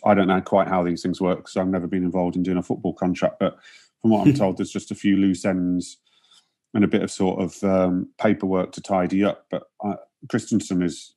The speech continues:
Speaker 1: is agreed. Christensen's staying. Christensen's signing a new contract. That'll be a long-term deal. It'll be four or five years or maybe even six years. It'll be a, a long deal, very good deal. I'm told he's got a good pay rise as well.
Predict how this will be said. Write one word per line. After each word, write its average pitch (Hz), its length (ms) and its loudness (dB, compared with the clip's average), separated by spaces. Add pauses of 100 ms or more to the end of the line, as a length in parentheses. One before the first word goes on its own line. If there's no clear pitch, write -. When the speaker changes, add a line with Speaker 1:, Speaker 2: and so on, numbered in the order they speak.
Speaker 1:
is 87 160 -2
agreed. 90 240 2
Christensen's - 500 -4
staying. 87 300 0
Christensen's - 500 -4
signing 90 300 2
a - 20 2
new 87 160 2
contract. 90 640 -2 (520)
That'll - 180 0
be 98 100 2
a 95 80 4
long-term 92 560 0
deal. 95 480 0 (420)
It'll 95 100 -2
be 92 120 -2
four 98 320 0
or 90 80 0
five 95 300 0
years 95 200 2
or 95 80 0
maybe 98 240 2
even 92 160 0
six - 280 -6
years. 87 200 0
It'll 95 120 -4
be 92 140 2
a, 85 60 2 (240)
a 101 40 -2
long 90 280 0
deal, 87 440 0
very 95 220 0
good 90 180 -4
deal. 95 200 0
I'm 92 80 -2
told 92 240 0
he's 90 100 0
got - 160 -6
a - 40 -6
good - 180 -4
pay 95 200 0
rise 92 300 0
as 82 100 -4
well. 104 380 4